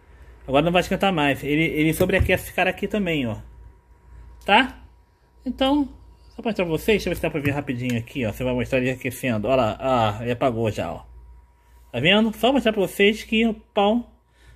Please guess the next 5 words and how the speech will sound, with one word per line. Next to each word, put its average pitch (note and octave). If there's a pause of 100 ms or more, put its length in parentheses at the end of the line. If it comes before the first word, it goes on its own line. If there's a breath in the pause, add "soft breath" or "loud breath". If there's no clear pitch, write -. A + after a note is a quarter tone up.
(100)
já G3
era. C#3+ (520)
Já C#3
era, G#2+ (120)
tá? F#3+